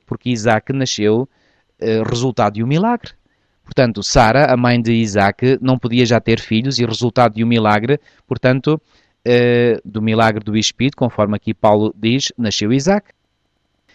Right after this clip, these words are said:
Eu repito aquilo que Paulo diz em Gálatas quatro, vinte e nove. "Como, porém, outrora, o que nascera segundo a carne perseguia ao que nasceu segundo o Espírito, assim também agora."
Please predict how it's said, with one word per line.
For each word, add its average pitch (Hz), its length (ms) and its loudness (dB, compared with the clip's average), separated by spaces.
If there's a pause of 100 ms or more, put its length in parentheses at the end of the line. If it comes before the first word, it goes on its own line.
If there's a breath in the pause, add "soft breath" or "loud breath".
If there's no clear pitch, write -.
Eu - 80 -8
repito 127 320 -4
aquilo 120 220 -2
que - 80 -20
Paulo 117 220 4
diz 117 220 0
em 110 320 -2
Gálatas 107 420 0
quatro, 107 280 -2
vinte 98 140 -6
e 104 40 -4
nove. 90 220 -4 (380 soft breath)
"Como, 190 180 2
porém, 170 240 4
outrora, 120 500 2 (240 soft breath)
o 131 80 -8
que 131 120 -8
nascera 170 360 2
segundo 165 300 -4
a 151 60 0
carne 113 380 -4 (380)
perseguia 165 960 0
ao 135 220 4
que - 140 -8
nasceu 131 560 2
segundo 147 560 0
o 135 40 2
Espírito, 127 480 -2
assim 123 240 -4
também 98 360 -8
agora." 78 400 -14